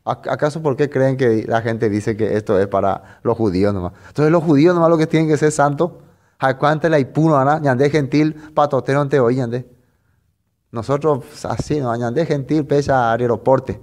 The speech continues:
No, acá no es así, ¿no? Acá es, esto es para nosotros.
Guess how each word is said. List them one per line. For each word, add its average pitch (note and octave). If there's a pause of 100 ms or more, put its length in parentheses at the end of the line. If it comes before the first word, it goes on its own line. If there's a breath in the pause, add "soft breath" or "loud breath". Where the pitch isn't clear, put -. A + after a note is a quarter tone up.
No, D#3 (520 soft breath)
acá -
no C3+
es C3
así, D3
¿no? B2 (640 loud breath)
Acá -
es, F3 (180)
esto D3
es D#3+
para E3
nosotros. D#3+